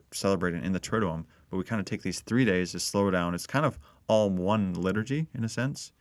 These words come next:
You know, that's why we leave in silence on Thursday and we enter in silence on Friday. And, uh, it's kind of all this one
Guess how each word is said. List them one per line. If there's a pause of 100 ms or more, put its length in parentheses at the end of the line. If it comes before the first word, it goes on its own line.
(320)
You
know,
that's
why (1000)
we
leave
in
silence
on
Thursday (340)
and
we
enter
in
silence
on
Friday. (500)
And, (180)
uh,
it's
kind
of
all
this
one